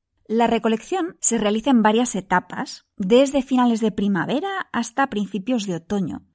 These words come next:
en árboles que ya tienen alrededor de una década. Si son demasiado jóvenes, no producen bien.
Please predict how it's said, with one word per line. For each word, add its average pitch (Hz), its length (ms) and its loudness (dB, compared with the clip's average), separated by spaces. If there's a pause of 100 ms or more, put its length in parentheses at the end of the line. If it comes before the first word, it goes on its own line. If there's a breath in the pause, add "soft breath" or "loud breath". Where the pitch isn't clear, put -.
(220)
en 240 180 2
árboles 381 400 0
que 220 160 -2
ya 269 300 0
tienen 277 640 0
alrededor 208 840 0
de 202 100 -2
una 185 260 -2
década. - 380 -12
Si 196 100 -8
son 202 140 -6
demasiado 202 360 -4
jóvenes, 247 560 -4 (100)
no 196 340 -4
producen 165 440 -8
bien. - 280 -16